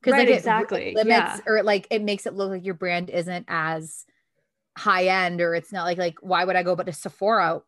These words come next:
Speaker 1: to buy it when I could go to Walmart to buy it?
Speaker 2: Right. But here's the other
Speaker 1: Yeah.
Speaker 2: thing is I've been to, like, a Nordstrom Rack and I've seen Kerastase products, and me knowing, like,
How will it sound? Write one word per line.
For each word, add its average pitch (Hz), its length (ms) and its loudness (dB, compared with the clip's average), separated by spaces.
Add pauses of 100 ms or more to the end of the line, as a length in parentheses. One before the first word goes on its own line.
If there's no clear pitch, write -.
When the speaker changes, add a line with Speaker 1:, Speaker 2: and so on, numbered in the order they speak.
(100)
Speaker 1:
to 190 100 -6
buy 165 280 0
it 165 80 0
when 165 120 -2
I 160 100 -4
could 160 140 -20
go 165 120 -4
to 160 100 -6
Walmart 160 500 -6
to 165 80 -14
buy 151 180 -10
it? - 240 -10
Speaker 2:
Right. 196 400 -2 (140)
But 247 160 2
here's 277 200 -2
the 233 120 -2
other 294 160 0
Speaker 1:
Yeah. - 80 -8
Speaker 2:
thing 202 160 -6
is 180 120 -10
I've 233 240 -2
been 233 160 -4
to, 220 120 -8
like, 196 180 -6
a 196 40 -8
Nordstrom 180 560 -10
Rack 196 400 -4
and 190 120 -4
I've 190 140 -4
seen 170 220 -12
Kerastase 208 640 -4
products, 165 520 -8
and 185 240 -6
me 233 180 0
knowing, 202 480 -2
like, 175 280 -8